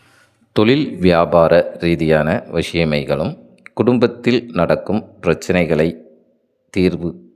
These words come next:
கேரள மாந்திரீக முறைப்படி பரிகார பூஜைகளும், பில்லி சூனியம் ஏவல்களும், கேரள மாந்திரீக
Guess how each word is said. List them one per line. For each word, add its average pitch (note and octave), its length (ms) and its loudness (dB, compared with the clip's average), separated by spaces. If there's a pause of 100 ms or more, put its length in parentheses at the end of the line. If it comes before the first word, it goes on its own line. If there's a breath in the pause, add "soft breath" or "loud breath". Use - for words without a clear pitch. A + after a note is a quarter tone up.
கேரள F#2 540 2
மாந்திரீக E2 680 0
முறைப்படி D#2+ 480 -4
பரிகார E2 540 2
பூஜைகளும், D2+ 680 -4 (920)
பில்லி F2+ 380 -2
சூனியம் D#2+ 440 -6
ஏவல்களும், D#2 720 -4 (840 soft breath)
கேரள F2+ 420 2
மாந்திரீக D#2+ 720 0